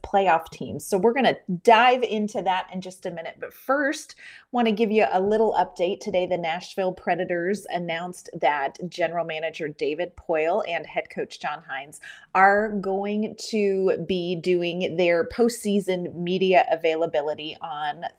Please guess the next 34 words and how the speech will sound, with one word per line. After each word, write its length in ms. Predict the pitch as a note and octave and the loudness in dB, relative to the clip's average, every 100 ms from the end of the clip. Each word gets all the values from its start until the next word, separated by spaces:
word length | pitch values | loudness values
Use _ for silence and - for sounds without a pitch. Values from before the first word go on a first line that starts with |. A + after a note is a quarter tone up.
| - | 0
Thursday 480 | F#3 F#3 G#3+ A#3 A3+ | 2 4 2 4 4
morning 480 | G3 C#3+ D#3+ C4 C#4+ | 4 2 0 -2 -2
at 260 | - D3+ D3+ - | 0 0 0 0
eleven 480 | E3 D#3+ C#3+ D3 D3+ | 2 2 0 0 -4
A 380 | - D3 C#3 - | -4 -4 -6 -6
M. 380 | C#3 C3 D3 - _ _ _ _ - | -4 -4 -8 -14 _ _ _ _ -18
So 500 | - - F#3 F#3 F3+ - - - _ | -4 2 6 6 4 0 -14 -18 _
it's 140 | - | -2
gonna 200 | - A4+ C#5 | 2 2 6
be 140 | G#4+ | 6
really 480 | B3 A3+ C4 D4 C#4+ | 6 2 2 2 2
interesting. 720 | - A#3 B3 A#3+ A3 G#3 G#3+ | 2 2 2 0 2 2 2
And 340 | - G3+ F#3+ F3+ | 2 2 2 0
of 160 | - | -2
course, 300 | - G#3 G#3 | 0 0 2
Nick 240 | G3 G3 G#3 | 0 2 2
and 100 | F#3+ | 2
I 260 | F3 F3 | 2 0
will 400 | F3 F3+ E3+ F3 - | 2 4 4 4 2
have 560 | G3+ F3 E3 F3 E3 | -2 -2 0 -2 -2
the 100 | F3 | -2
breakdown 580 | D#3+ F3 F3 - F3+ E3+ | 0 2 2 0 -4 -4
for 200 | - F3 | -6 -6
you 180 | E3+ E3+ | -4 -6
on 240 | - D#3+ F#3+ | -6 -6 -6
Friday, 560 | - D#3 D3+ D3+ D#3 D#3+ | 0 2 2 2 0 -2
what 480 | E3+ D#3 E3 D#3+ - | -6 2 4 4 0
Poile 480 | - F3+ E3+ E3+ E3+ D#3+ | 0 2 2 2 0 -4
and 220 | D#3 D3+ | -10 -12
Hynes 400 | - D3 D#3 - | -10 -10 -10 -8
had 300 | - D#3 D3+ | -2 -2 -2
to 100 | F#3 | -12
say, 600 | - - D#3+ D3 E3 F#3+ - | -8 2 4 4 0 -2 -4
and 240 | A#3 A#3+ | -4 -4